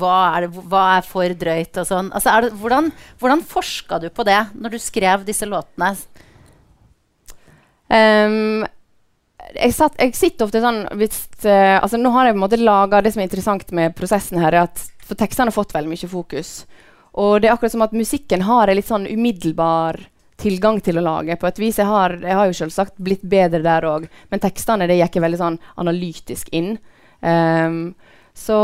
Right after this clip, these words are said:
Speaker 2: ehm, da har jeg egentlig bare sittet med, på en måte, skrevet på papir eller skrevet på data og virkelig <laughs> kjent liksom, «Ok,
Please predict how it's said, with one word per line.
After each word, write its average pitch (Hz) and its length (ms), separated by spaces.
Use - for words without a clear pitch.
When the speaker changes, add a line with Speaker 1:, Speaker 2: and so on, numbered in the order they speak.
Speaker 2:
ehm, 208 320
da 254 220
har 214 100
jeg 247 140
egentlig 247 240
bare 226 160
sittet 202 1200
med, 170 640
på 202 60
en 170 80
måte, 180 220
skrevet 180 340
på 180 140
papir 175 400
eller 170 160
skrevet 170 260
på 180 80
data 175 320
og 170 80
virkelig 175 460
<laughs> 202 400
kjent 175 320
liksom, 165 400
«Ok, 165 120